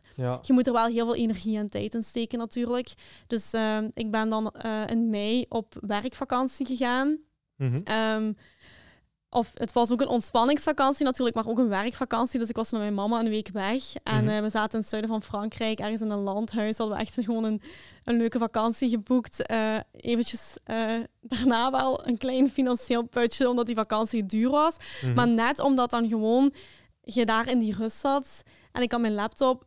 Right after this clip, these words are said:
Speaker 2: toen ben ik echt gewoon begonnen met: oké, ik moet een online boekingssysteem. Eh,
Speaker 1: Oké.
Speaker 2: ik moet deze behandelingen uitwerken, ik moet dit nog doen, dat nog doen. Zo al die to-do's. En op al die week gewoon echt afgevuurd, gewoon afgemaakt en dan gewoon meteen begonnen.
Speaker 1: Ja.
Speaker 2: En dan gaandeweg zijn er natuurlijk ook nog dingen die je moet bijstellen en aanpassen.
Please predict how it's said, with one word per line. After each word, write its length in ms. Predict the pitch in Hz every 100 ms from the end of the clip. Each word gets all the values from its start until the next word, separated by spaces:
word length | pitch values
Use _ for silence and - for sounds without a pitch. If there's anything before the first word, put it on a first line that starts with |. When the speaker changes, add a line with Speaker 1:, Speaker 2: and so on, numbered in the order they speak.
| -
Speaker 2:
toen 120 | 254
ben 100 | 233
ik 60 | 226
echt 140 | 226
gewoon 160 | 254 220
begonnen 280 | 214 226
met: 180 | 226 220
oké, 140 | - 226
ik 60 |
moet 120 | 226
een 80 | 220
online 280 | 220 214 208
boekingssysteem. 800 | 190 214 196 220 - 220 208 214
Eh, 260 | - - -
Speaker 1:
Oké. 100 | 247
Speaker 2:
ik 100 | 233
moet 140 | 254
deze 200 | 254 247
behandelingen 460 | 233 226 220 220 220
uitwerken, 480 | 208 208 220 214 254
ik 80 | 247
moet 160 | 240
dit 140 | 233 -
nog 120 | 202
doen, 140 | 220 214
dat 160 | 226
nog 100 | 226
doen. 120 | 226 226
Zo 80 | 226
al 220 | - 240
die 100 | 269
to-do's. 600 | 269 240 233 254 370 - - - -
En 160 | 247
op 140 | 240 226 -
al 200 | 247 277
die 180 | 285 226
week 240 | 233 247
gewoon 220 | - 247
echt 260 | - 247 -
afgevuurd, 600 | - 233 - 269 226 247 -
gewoon 180 | 247
afgemaakt 580 | - 214 220 277 233 240
en 80 | 226
dan 80 | 220
gewoon 240 | 226 226 220
meteen 340 | 214 214 208
begonnen. 540 | 208 220 190 190 185 190 _ _
Speaker 1:
Ja. 240 | - 123 123
Speaker 2:
En 100 | 247
dan 140 | 247
gaandeweg 520 | 262 240 226 196 226
zijn 140 | - 240
er 60 |
natuurlijk 360 | 220 233 220 -
ook 80 | -
nog 120 | 262
dingen 220 | 208 220
die 80 | 214
je 60 |
moet 140 | 214 202
bijstellen 540 | 196 202 - 220 220 208
en 100 | -
aanpassen. 640 | 196 214 220 254 - 277